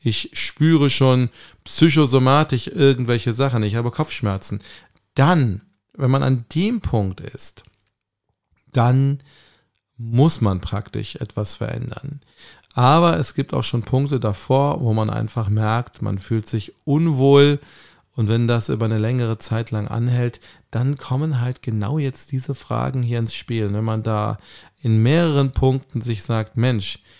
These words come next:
ich verleugne mich komplett selbst", dann hat man hier Handlungsbedarf. Sich selbst zu lieben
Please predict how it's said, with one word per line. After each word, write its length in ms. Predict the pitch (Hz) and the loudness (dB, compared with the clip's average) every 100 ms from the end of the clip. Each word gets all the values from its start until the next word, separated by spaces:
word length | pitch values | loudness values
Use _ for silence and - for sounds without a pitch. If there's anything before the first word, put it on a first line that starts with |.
| _ _ _ | _ _ _
ich 340 | 123 104 - _ | -8 -6 -10 _
verleugne 920 | - 117 113 110 117 156 160 - 131 | -4 0 2 2 2 0 -2 -4 -2
mich 280 | 123 117 - | -2 -4 -6
komplett 560 | 127 127 - 127 117 | -4 -4 -4 -8 -6
selbst", 720 | 113 113 135 110 - - - _ _ _ _ _ _ _ _ _ _ _ | 0 2 2 0 -4 -14 -16 _ _ _ _ _ _ _ _ _ _ _
dann 440 | 107 110 117 127 - _ | 0 2 2 -2 -8 _
hat 280 | _ 107 - | _ -8 -4
man 240 | 107 101 104 | -2 0 -2
hier 480 | - 101 95 95 - _ - _ | -4 -4 -4 -6 -10 _ -20 _
Handlungsbedarf. 1200 | - 131 143 123 107 - 104 101 - - - - _ _ _ _ | 2 4 4 4 2 0 -4 -4 -8 -12 -16 -20 _ _ _ _
Sich 200 | - 98 | -6 -4
selbst 540 | - 135 180 - - | 2 2 2 -2 -4
zu 100 | - | 0
lieben 720 | 123 117 151 170 165 170 - | 0 2 0 2 0 0 -4